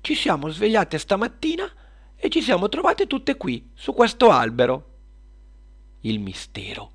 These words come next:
si infittiva. Gocciolina, determinata, decise di rimanere sveglia tutta la notte per assistere alla nascita di nuove gocce. "Così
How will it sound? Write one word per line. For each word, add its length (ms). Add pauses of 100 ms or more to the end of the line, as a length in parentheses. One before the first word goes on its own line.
si 260
infittiva. 840 (1500)
Gocciolina, 680 (140)
determinata, 920 (400)
decise 520
di 100
rimanere 460
sveglia 520
tutta 300
la 100
notte 520 (340)
per 140
assistere 760
alla 240
nascita 440
di 100
nuove 300
gocce. 600 (600)
"Così 640